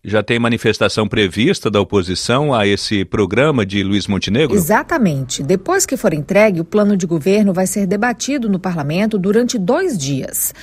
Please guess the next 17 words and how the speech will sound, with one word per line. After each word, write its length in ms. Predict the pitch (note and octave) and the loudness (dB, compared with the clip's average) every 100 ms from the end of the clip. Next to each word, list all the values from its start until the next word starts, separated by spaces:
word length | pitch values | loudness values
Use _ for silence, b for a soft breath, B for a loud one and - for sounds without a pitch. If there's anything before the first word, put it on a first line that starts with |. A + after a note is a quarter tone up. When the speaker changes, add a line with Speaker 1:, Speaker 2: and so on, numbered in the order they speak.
| B B B | B B B
Speaker 2:
O 100 | D4 | -2
Partido 460 | E4+ D#4+ - D4 | 0 0 -2 -2
Comunista 560 | C#4+ C#4 C#4 A#3+ A#3 B3+ | 0 -2 0 -2 -2 -4
Português 640 | C4 C4 C#4 G#3 A3 C#4 | -4 -4 0 2 2 0
já 300 | - F3 A3+ | -2 0 2
disse 500 | D4 F#3+ G3+ C#4 - | 2 0 0 -2 -4
que 140 | A#3+ G#3 | -4 -4
vai 240 | D#3 G#3 | 0 0
apresentar 720 | G#3 G#3+ A3 F#3 F3 G#3+ A3 - | 0 -2 -2 -2 0 0 -2 -2
uma 200 | A3 A#3 | 0 2
moção 540 | A#3+ B3+ B3 - D4+ F4 | 2 0 -2 -2 -2 0
de 120 | D4 | 0
rejeição. 800 | C4+ C4 C4+ C4+ - G3+ D#3+ D3+ - B B B B | 0 2 0 0 2 4 2 -2 -10 B B B B
Mas 240 | C#4 F4 | 2 2
o 40 | F4 | 2
Partido 400 | D4+ D4 C4+ B3+ | 0 0 -2 -2
Socialista 880 | - D4+ - C#4 A3 G#3+ A#3+ - | -2 0 2 0 2 0 0 0